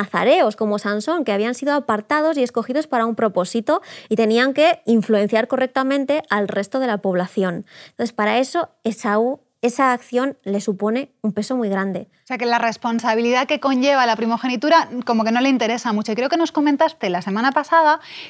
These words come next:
Speaker 2: que también, eh, tenía, tenía importancia a la hora de escoger, mm, pareja, que había algo también relacionado. Y luego
Speaker 1: Claro.
Speaker 2: veremos en la historia de Esaú que esa es una de las cosas que él prefiere hacerlo por su cuenta.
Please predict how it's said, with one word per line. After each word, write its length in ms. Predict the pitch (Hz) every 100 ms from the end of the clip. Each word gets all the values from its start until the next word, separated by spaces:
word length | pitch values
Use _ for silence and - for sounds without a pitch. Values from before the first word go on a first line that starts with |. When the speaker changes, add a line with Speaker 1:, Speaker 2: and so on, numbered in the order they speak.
| _
Speaker 2:
que 120 | 247
también, 540 | 247 233 226 247 269 285
eh, 220 | - 240
tenía, 720 | - 226 226 233 240 247 247
tenía 200 | 247 240 254
importancia 380 | 262 247 240
a 40 | 277
la 60 |
hora 100 | 240
de 60 | 240
escoger, 420 | 233 208 - 208
mm, 280 | 214 208 196 _
pareja, 540 | 196 277 - - - - - -
que 80 | 214
había 200 | 233 240
algo 160 | 254
también 300 | 247 240 233
relacionado. 640 | 214 214 208 214 240 359
Y 60 | 247
luego 160 | 269 330
Speaker 1:
Claro. 100 | 240
Speaker 2:
veremos 300 | 240 254 262
en 60 |
la 60 | 226
historia 280 | 214 240 233
de 60 | 240
Esaú 320 | 254 233 233
que 80 | 233
esa 100 | 226
es 100 | 233
una 180 | 240
de 60 | 220
las 160 | 220 214
cosas 280 | 233 262
que 120 | 269 220
él 80 | 214
prefiere 460 | 254 - 247 214 - - -
hacerlo 320 | 202 233 226
por 120 | 220
su 140 | - 202
cuenta. 400 | 262 359 247